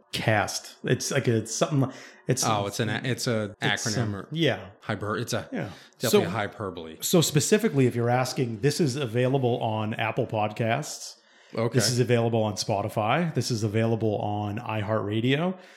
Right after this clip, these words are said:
Speaker 1: This is available on YouTube. This is available on, uh, through my Facebook page. And it's available through other things too, but I'm just not gonna li-, it's available through probably eleven different
Speaker 2: The internets.
Speaker 1: Yes, the
Speaker 2: You can get it
Speaker 1: internets.
Speaker 2: on the internet.
Speaker 1: You could also go to my podcast page,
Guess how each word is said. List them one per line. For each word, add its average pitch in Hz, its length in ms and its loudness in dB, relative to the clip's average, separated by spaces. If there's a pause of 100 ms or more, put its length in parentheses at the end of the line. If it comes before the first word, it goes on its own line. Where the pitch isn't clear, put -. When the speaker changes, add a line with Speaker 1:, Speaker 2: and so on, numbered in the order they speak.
(180)
Speaker 1:
This 123 120 -2
is 113 80 -4
available 110 460 4
on 104 240 -2
YouTube. 160 580 4
This 113 140 0
is 117 160 2
available 120 560 4
on, 120 760 0
uh, 120 240 2
through 139 160 2
my 135 120 6
Facebook 135 360 2
page. 95 280 -4 (140)
And 143 220 6
it's 135 120 2
available 143 320 4
through 139 200 2
other 117 180 4
things 104 300 2
too, 101 200 4
but 101 140 0
I'm 98 100 -2
just 98 160 -2
not 95 160 -4
gonna 95 280 -6
li-, 117 140 -4 (300)
it's 233 120 -8
available 156 320 4
through 117 440 0 (400)
probably 120 240 4
eleven 101 520 -2
different 98 400 -4 (200)
Speaker 2:
The 151 160 2
internets. 117 560 0
Speaker 1:
Yes, 117 300 2
the 135 100 -4
Speaker 2:
You 139 100 0
can 160 140 2
get 151 200 4
it 151 120 4
Speaker 1:
internets. 147 80 -6
Speaker 2:
on 131 160 0
the 127 160 -2
internet. 110 320 -6
Speaker 1:
You 135 80 0
could 156 80 6
also 160 220 4
go 147 160 6
to 143 80 4
my 127 100 4
podcast 120 560 0
page, 95 500 -4